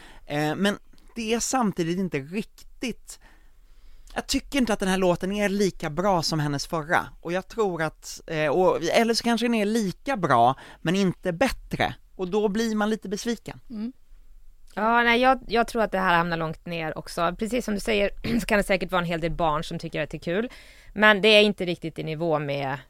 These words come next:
Speaker 3: många av de låtarna som är ändå ganska bra i det här startfältet. Så nej.
Speaker 2: Jag, jag tror också tyvärr att, eh, det, eller tyvärr, för mig är det här en låt som, det, det börjar klia i kroppen nästan när jag ser det, för att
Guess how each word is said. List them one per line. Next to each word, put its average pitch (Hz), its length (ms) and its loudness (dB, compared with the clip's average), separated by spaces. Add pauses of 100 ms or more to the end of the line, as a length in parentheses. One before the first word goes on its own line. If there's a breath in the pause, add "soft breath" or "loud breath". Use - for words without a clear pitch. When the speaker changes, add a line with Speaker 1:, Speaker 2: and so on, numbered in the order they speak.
(140)
Speaker 3:
många 156 380 -2
av 147 60 0
de 143 160 -4
låtarna 143 420 -6
som - 360 -8 (540)
är 143 200 0
ändå 139 360 -4 (260)
ganska 156 360 -8
bra - 320 -4 (160)
i 156 60 -10
det 143 60 -8
här 135 60 -10
startfältet. - 540 -14
Så 160 340 -4
nej. 190 400 0 (1040)
Speaker 2:
Jag, 269 200 -6
jag 285 240 -2
tror 359 180 -2
också 339 260 -6
tyvärr 262 260 2
att, 220 240 -4
eh, 233 60 -4
det, 214 440 2 (160)
eller 202 160 0
tyvärr, 190 800 4
för - 100 -4
mig 262 320 4
är 220 180 6
det 208 100 4
här 202 140 2
en 196 120 0
låt 190 200 2
som, 196 160 -4
det, 196 100 -2
det 214 100 0
börjar 214 140 2
klia 214 420 0
i 214 40 0
kroppen 214 400 -4
nästan 175 320 -8
när 180 120 -2
jag 175 100 -2
ser 208 200 2
det, 175 100 2
för 190 120 -2
att - 180 -12